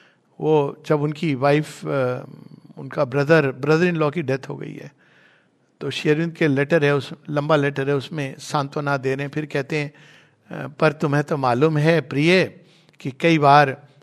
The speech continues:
अ, बुरी घटनाओं से, दुख के द्वार से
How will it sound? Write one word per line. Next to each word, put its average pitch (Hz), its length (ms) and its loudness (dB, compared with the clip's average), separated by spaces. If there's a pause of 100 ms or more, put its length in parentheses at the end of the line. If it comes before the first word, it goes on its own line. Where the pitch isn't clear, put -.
(200)
अ, 127 340 -8
बुरी 143 360 0
घटनाओं 143 520 -2
से, 135 220 -6
दुख 123 240 -8
के 165 300 -6
द्वार 127 320 0
से 151 360 -6